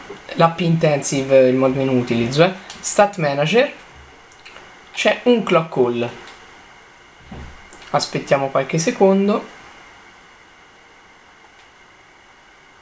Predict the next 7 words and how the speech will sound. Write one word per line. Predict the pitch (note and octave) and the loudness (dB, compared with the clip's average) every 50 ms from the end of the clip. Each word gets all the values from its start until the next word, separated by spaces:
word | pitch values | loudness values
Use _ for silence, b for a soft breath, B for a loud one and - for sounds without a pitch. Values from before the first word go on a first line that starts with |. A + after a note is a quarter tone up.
| - - - - _ _ - - _ _ - - B B B B B B B B B - | -20 -20 -20 -20 _ _ -20 -20 _ _ -20 -20 B B B B B B B B B -8
Insomma, | - - F3+ E3 D#3+ D#3+ | -4 0 2 2 2 2
ragazzi, | D#3+ D#3+ D#3+ D3 D3 D3 - - D3+ C3+ C3+ C#3 - - - - - - - - - | 2 2 0 0 -2 -2 -4 -6 -6 -6 -6 -6 -8 -10 -12 -14 -14 -14 -12 -4 -2
ehm, | - D3 C#3+ C#3+ C#3 C3+ C#3 C#3 C#3 C#3 C3 B2+ B2+ - - - - - - - | 0 2 4 4 2 2 2 0 0 -2 -2 -4 -6 -8 -12 -16 -14 -14 -8 -2
non | - F3 F3+ F3 | 2 2 4 2
ha | E3+ | 2
funzionato, | E3 - E3+ D#3+ E3 - D3 C3+ B2 A#2+ - D3 | 0 -4 -6 -4 -2 -2 -2 -2 -2 -2 0 0
vabbè. | D#3 D#3 D3 C#3+ C3 A2 | 0 0 0 -2 -4 -6